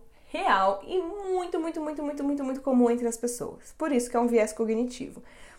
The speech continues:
Não tô lembrando agora o nome desse viés cognitivo, existem muitos vieses cognitivos, mas isso é algo que as pessoas, elas fazem e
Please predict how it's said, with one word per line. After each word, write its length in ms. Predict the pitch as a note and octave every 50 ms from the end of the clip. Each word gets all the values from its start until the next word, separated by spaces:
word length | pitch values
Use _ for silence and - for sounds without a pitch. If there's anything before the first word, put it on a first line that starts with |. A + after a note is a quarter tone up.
| - -
Não 220 | - A3+ A#3 B3+ C4
tô 100 | C4 B3
lembrando 380 | A#3+ B3 A#3+ A3+ G#3+ A3 A3
agora 340 | G#3+ G#3 G#3 G3 G3 G3+ - -
o 100 | A#3 B3
nome 460 | B3 A#3+ A#3+ A3+ G#3 A3 A#3 B3 A#3+
desse 240 | G3+ G#3 G#3 - G3
viés 260 | F3+ F#3 F3+ F3 F3
cognitivo, 680 | - - F#3+ F3+ F3 F3+ F3+ - - - F3+ F3+ F#3 F#3
existem 320 | F3 F3 F3+ - - A3
muitos 420 | G#3+ G3 F#3+ F#3+ G3+ A3+ A3 A3+ F#3+
vieses 400 | F#3 F3+ E3+ E3 E3 E3 E3+ -
cognitivos, 760 | - F#3 F3 F3+ F#3 A3 A3+ - G3+ F#3+ F#3+ F#3+ - - - - - - - - - - -
mas 200 | - G3+ A3 A3
isso 140 | A3 - B3
é 20 | G#3+
algo 220 | G3 G3 G3 G3+
que 100 | G3+ G#3
as 80 | G3 -
pessoas, 600 | - G#3 G3+ - - F#3+ F3+ F3 F3 F3 F3 - -
elas 320 | F#3+ F3 E3+ F3 - -
fazem 560 | - G#3+ G#3+ A#3 A#3+ B3 A#3+ A#3 B3 A#3+ A#3+ -
e 480 | A3 G#3+ G#3+ G#3+ G#3 G#3 G3+ - -